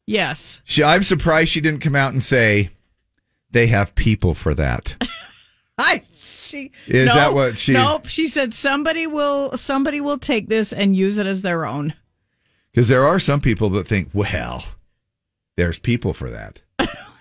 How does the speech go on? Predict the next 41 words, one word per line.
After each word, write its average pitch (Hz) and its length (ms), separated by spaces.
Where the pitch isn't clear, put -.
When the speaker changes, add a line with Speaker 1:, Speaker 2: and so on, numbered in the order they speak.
Speaker 2:
I've 127 220
told 160 320
you 147 160
about 135 260
the 123 120
story 135 500
in 123 140
the 117 100
locker 123 400
room. 87 260
You 98 80
know, 107 180
there's 120 200
guys 123 320
that 131 100
will 120 120
leave 127 220
their 127 120
towel 160 360
on 104 160
the 104 100
floor 127 440
instead 120 440
of 113 100
picking 226 220
Speaker 1:
Yeah. 285 160
Speaker 2:
it 139 40
up 151 140
and 117 120
walking 123 360
five 135 380
feet 135 360
and 110 200
putting 143 320
it 127 140
in 131 240
the 123 100
bin 127 540
that 117 160
is 113 180
Speaker 1:
Yep. 214 280